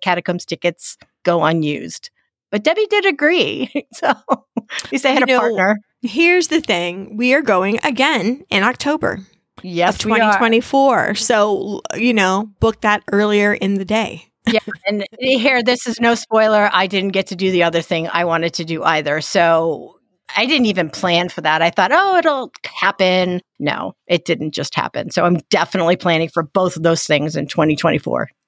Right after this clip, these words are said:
Speaker 1: Dang it. <laughs>
Speaker 2: Day five started out strong. Um, we went in our vehicle to Reims Cathedral, and listeners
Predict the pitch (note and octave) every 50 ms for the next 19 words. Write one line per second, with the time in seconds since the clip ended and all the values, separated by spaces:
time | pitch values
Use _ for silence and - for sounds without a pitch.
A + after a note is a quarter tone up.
0 | _ _ - F#2+ A#2 C3 C#3+ D#3 F#3 - - - - - _ - - - _ _
1 | _ - G#3 - _ _ _ _ _ _ _ _ _ _ _ _ _ _ _ _
2 | _ _ _ _ _ _ _ _ - G#3 F#3 - A3 A#3 C4 D#4 E4+ - E4+ D#4+
3 | D#4+ E4 E4+ F4+ F#4 F4+ F4 - - - - C4+ C4 C4+ B3+ C#4 C#4 C4+ - -
4 | - - A#3 A#3 A3+ G#3+ G#3 G#3 G#3+ A#3 D4 E4+ F4+ F4+ G4 _ - - G#3+ G#3+
5 | G#3+ G#3 G3+ G3 G3+ G3+ G#3 A3+ B3+ B3+ C4 D4 D#4+ D4+ - - G#3 G#3+ A3+ C#4
6 | F#4+ - - - - _ - G#3+ A3+ C4 C4+ - - G#3+ G#3+ A3+ B3 C4 C4+ C4+
7 | C#4+ D4 C#4+ - G#3+ G#3 A#3 A3 G#3+ G3+ - - G#3+ A3 A3+ B3+ C#4 - - -
8 | A#3+ A#3 G#3 G3 F#3+ G3+ A3 A3+ B3 C#4 D4+ E4+ E4+ - - - - F4+ - -
9 | F4+ G4 F#4 - G#3 F#3+ G2+ A3+ B3 - - - G#3+ G#3 G3 G3 G3 G3+ G#3+ A3+
10 | - C4+ B3+ C#4 C#4 D4 D#4 D#4 -